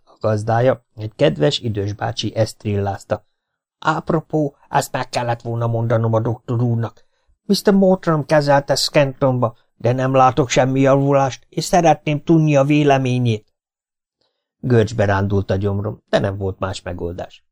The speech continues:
Ismét felhívtam szomszédunkat. „Itt Mortram”, ugyanaz az elutasító hang.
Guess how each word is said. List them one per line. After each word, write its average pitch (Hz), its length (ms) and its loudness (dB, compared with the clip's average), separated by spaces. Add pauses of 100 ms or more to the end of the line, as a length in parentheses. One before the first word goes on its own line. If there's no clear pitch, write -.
Ismét 120 420 -2
felhívtam 101 560 -2
szomszédunkat. 92 840 -10 (840)
„Itt 123 240 -2
Mortram”, 120 720 2 (580)
ugyanaz 104 440 -2
az 95 120 -4
elutasító 98 720 -6
hang. 92 200 -10